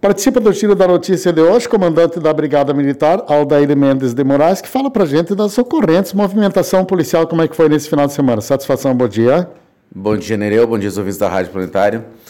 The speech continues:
Speaker 2: Então, nós tivemos o registro de uma ocorrência de lesão corporal provocada por arma branca, faca, né,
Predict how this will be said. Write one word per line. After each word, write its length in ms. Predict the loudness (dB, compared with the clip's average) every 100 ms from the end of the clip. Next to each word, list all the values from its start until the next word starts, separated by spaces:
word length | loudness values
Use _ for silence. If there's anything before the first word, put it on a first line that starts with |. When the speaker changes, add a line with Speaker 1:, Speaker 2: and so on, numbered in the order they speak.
| -20 _
Speaker 2:
Então, 120 | -8 -4
nós 160 | -4
tivemos 300 | -2 -4 -4
o 40 | -6
registro 480 | -6 -4 -6 -4
de 60 | -2
uma 80 | -2
ocorrência 640 | -4 -4 -2 -2 -4 -6 -8 _ _ _ -20 -20 -20 _ _
de 840 | -10 -2 0 0 0 0 -2 -2 -2
lesão 280 | -4 -4 -4
corporal 760 | -4 -2 0 2 0 -4 -20 _ _ _ _ _
provocada 400 | -14 -8 -4 -4
por 160 | -2 0
arma 260 | 0 -2
branca, 560 | -4 -2 -4 -8 -18 -20 _ _ _
faca, 460 | _ -4 -2 -2 -4
né, 220 | -4 -12